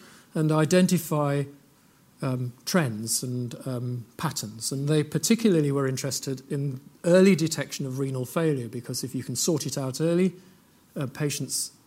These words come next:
uh, wouldn't die and wouldn't need dialysis, and you could, uh, reduce the whole complication rate. And it worked. It was very successful. So DeepMind looked at all their data and identified patients who were going into renal failure.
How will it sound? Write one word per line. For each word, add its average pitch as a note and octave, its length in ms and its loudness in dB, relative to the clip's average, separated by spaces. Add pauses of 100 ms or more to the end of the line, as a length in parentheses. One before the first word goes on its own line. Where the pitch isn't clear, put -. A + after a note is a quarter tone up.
uh, B2 140 -4
wouldn't A#2+ 240 -6
die C#3 240 0
and C3 360 -4
wouldn't C3+ 280 -4
need B2+ 180 -4
dialysis, C3+ 560 -2
and C3+ 120 -4
you C3 100 -6
could, C3 260 -10 (360)
uh, B2+ 220 -4 (120)
reduce B2+ 380 -6
the A#2 80 -8
whole A#2 180 -6
complication A#2+ 640 -10
rate. G#2+ 140 -16 (120)
And D#3 200 0 (400)
it D#3+ 120 2
worked. C#3 420 4
It - 80 -12
was B2+ 100 -4
very E3+ 160 2
successful. C3+ 520 -4
So C3+ 280 -2 (640)
DeepMind C3+ 500 0
looked D#3 320 2
at C#3 140 -2
all C3 160 0
their B2+ 140 -2
data B2+ 340 -4
and B2+ 100 -4
identified B2 640 -4
patients A#2 320 -8
who B2 60 -10
were A#2+ 80 -10
going A#2+ 200 -10
into A#2 200 -10
renal A2+ 240 -10
failure. A2+ 380 -10